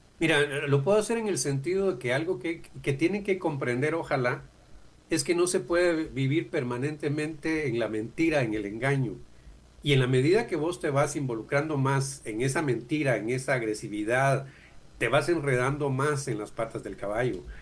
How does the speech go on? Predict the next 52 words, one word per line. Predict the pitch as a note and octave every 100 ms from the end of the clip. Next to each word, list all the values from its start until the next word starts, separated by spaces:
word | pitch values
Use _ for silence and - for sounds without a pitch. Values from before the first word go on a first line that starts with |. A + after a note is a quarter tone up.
| - -
Hay | C#3 D3
que, | F3 F3 F3+
en | B2+
la | A#2+
vida | D3+ E3
hay | E3+ -
que | C#3+
tener | C#3+ C#3 D#3
la | D3
capacidad | C3+ A#2+ G#2+ A#2+ B2+
en | C#3
algún | B2+ C3+
momento | C3 C#3 D3 A#2+
de, | G#2 G2
de | G#2 G#2
ponerle | G#2+ B2 C3
un | B2+ C3+
punto | D#3 D3 C3 - - - - - - - -
y | B2+
decir, | A2 D#3 B2+
"Bueno, | C3+ G#2+
detengámonos | G2 - A2+ C3+ D#3 C#3 D3
un | C#3
momento | C3+ C#3+ C3
y | C3
revisemos | A#2+ A2+ A#2+ - C#3 A2 F2 - - - - - -
de | A2
manera | G2+ B2 C3
madura | A2 A2 B2 G#2 - - - -
qué | -
está | C3+ A#2+
pasando". | A2 - - - - - - - - -
Yo | A#3+
no | C#4
sé | E3+ D3
si | C#3 B2+
Roberto | A#2 C#3 C#3 B2
lo |
está | - C#3
haciendo | B2 C#3 D3 C3+
o | G#2+
no | G#2
lo | G#2+
está | - G#2
haciendo | B2+ A#2 G#2
en |
ese | G#2 G#2
sentido, | G#2+ G2 G3 A#3 D#3
pero | A#2 G2
me | G2
parece | G2+ A2 B2+ -
que | A#2 -